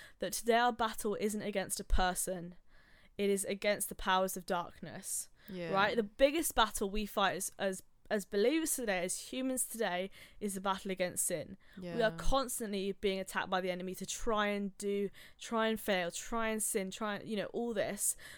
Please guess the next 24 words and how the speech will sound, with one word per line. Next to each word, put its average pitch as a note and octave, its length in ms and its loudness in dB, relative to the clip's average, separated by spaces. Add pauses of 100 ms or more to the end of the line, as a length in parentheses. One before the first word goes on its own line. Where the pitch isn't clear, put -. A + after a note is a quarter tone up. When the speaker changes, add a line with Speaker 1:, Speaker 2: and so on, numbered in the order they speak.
(100)
Speaker 1:
But G#3+ 100 6
actually, G3 640 4 (260)
um, G3 480 4 (540)
I G#3+ 80 6
don't B3+ 120 2
know B3+ 40 2
if A#3+ 120 0
you A3+ 60 -4
guys G#3 160 4
have G3 100 -8
heard G3 200 6
of F#3 100 -10
Charles F#3+ 340 2
Spurgeon. F#3 680 0 (240)
Um, F#3 240 2
I've G3 200 -2
done F#3+ 180 2
quite F#3+ 240 4
a F#3 80 0
few G3+ 120 -4
Speaker 2:
<laughs> - 100 2
Speaker 1:
quotes F#3 240 4
by E3+ 180 -4
him F3+ 320 -6